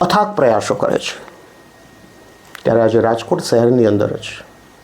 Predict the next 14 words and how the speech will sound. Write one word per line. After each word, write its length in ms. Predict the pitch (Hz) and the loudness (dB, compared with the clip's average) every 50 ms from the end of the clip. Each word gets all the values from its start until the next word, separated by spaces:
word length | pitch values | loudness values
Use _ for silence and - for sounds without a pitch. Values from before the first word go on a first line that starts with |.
| - - - - - | -20 -20 -20 -6 0
ઘણી 160 | 120 127 151 | 2 2 4
બધી 220 | 160 175 151 147 | 4 4 4 6
એવી 140 | 151 147 147 | 6 6 4
સફર, 380 | 147 151 - 117 - - 170 165 160 - - - - - - - - - - - - - - - | 4 2 -2 -2 0 2 0 0 0 -4 -12 -16 -20 -20 -20 -20 -20 -20 -20 -20 -20 -20 -6 -2
અ, 60 | 113 135 131 135 135 139 135 - - - - - - - | 0 2 2 4 4 2 0 -2 -8 -18 -20 -20 -10 -2
કરેલી 360 | - 147 147 151 151 156 147 | 2 4 4 6 6 6 4
ના-, 120 | 147 151 - - - - - - - | 4 2 0 -4 -10 -20 -20 -4 0
નારીઓ 460 | 120 117 117 120 127 139 143 139 135 | 2 2 4 4 4 4 6 6 6
હશે 300 | 113 107 104 104 - 135 165 180 - - - - - - - - - - - - - - | 4 4 2 2 2 0 0 0 -8 -16 -20 -20 -20 -20 -20 -20 -20 -20 -20 -20 -6 0
અને 180 | - 151 165 170 | 2 4 4 4
સફળ 360 | 165 - 143 127 - 160 170 | 2 0 -2 0 2 2 0
પણ 200 | 175 170 165 156 | 2 2 0 0
થઈ 240 | - - 123 117 110 | 2 2 2 4 4
હશે. 440 | 101 98 98 - - - - - | 4 2 0 -4 -6 -6 -8 -18